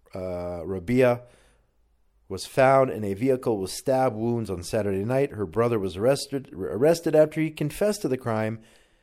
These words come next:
saying that he slaughtered her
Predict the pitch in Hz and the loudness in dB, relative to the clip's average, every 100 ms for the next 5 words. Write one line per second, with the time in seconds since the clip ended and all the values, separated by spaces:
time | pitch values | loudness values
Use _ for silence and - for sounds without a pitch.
0 | _ _ _ _ - 139 151 139 135 123 | _ _ _ _ -4 0 2 4 2 2
1 | 143 131 - - 131 190 175 82 92 95 | -4 -6 -12 -2 4 6 6 2 -2 -2
2 | 98 | -4